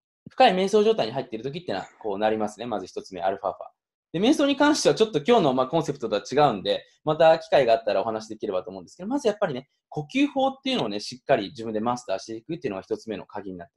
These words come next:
きます。で、もう一つがですね、これ意外なんですけれども、家族とすごく幸せなご飯を食べているとき、幸せなご飯って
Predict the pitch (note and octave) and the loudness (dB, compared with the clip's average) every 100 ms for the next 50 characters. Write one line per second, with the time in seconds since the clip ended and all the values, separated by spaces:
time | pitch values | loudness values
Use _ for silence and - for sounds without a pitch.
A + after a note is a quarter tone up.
0 | _ F#2 - - _ _ _ B2+ C3+ A3 | _ _ -20 -20 _ _ _ -2 2 4
1 | D#4 A4 G#4 C3 A2 A2 G#2 G#2 B2 D3+ | 4 4 2 0 -2 -2 -2 0 2 4
2 | A3 A3+ E3+ F#2+ - - F#2+ G3 - _ | 4 4 0 -4 -10 -12 -8 -10 -12 _
3 | _ - C#4+ D4 G#3+ - - - A#2+ G2+ | _ -2 0 2 0 -2 -4 0 2 2
4 | - _ _ _ _ _ - D#3 A3 F#3 | -2 _ _ _ _ _ -8 -2 -2 -2
5 | - F3 G#3 A#3+ A3+ G#3+ F#3+ G#3 D#3 G2+ | -4 4 6 6 2 0 0 2 0 0
6 | G#2+ F#2 - - - - E3 F3+ G#3 G#3 | -4 -6 -12 -16 -18 0 2 2 0 -2
7 | F3 E3 - G2+ - | 0 -2 -2 -4 -6